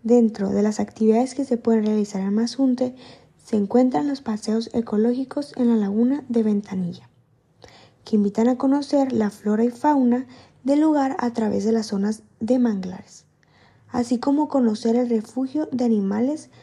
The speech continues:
donde brindan rescate y protección a especies en condiciones de maltrato. También se puede realizar buceo,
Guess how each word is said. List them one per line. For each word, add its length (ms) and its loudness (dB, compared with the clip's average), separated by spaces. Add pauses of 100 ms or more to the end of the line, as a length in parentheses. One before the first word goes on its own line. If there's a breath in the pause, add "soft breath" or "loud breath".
(240 soft breath)
donde 260 4
brindan 460 2
rescate 840 -4 (100)
y 120 -2
protección 760 -4
a 120 0
especies 680 -4 (340 soft breath)
en 140 0
condiciones 560 0
de 80 0
maltrato. 720 -2 (480 soft breath)
También 300 4
se 80 2
puede 240 0
realizar 520 0 (360 soft breath)
buceo, 680 2